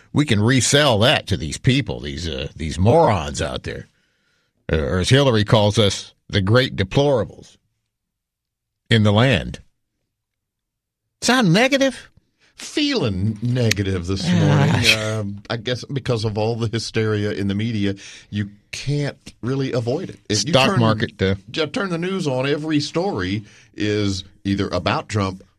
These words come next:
Speaker 2: or whatever it is about is because of Trump.
Speaker 1: Stock market took a giant hit because stock market operates off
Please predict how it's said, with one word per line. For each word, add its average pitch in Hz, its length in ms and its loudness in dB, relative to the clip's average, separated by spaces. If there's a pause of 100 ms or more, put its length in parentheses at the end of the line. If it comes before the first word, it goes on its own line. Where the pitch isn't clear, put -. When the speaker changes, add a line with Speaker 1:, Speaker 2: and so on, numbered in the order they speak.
(140)
Speaker 2:
or 98 300 -2 (160)
whatever 107 360 0
it 98 180 -2
is 135 220 0
about 85 360 -4
is 120 140 -2
because 139 580 -2
of 87 160 -10
Trump. - 260 -10 (200)
Speaker 1:
Stock 123 380 0
market 117 280 2
took 110 160 4
a 101 60 2
giant 101 380 2
hit 92 200 2 (220)
because 95 360 2
stock 113 300 4
market 104 300 4
operates 98 540 2
off 95 260 0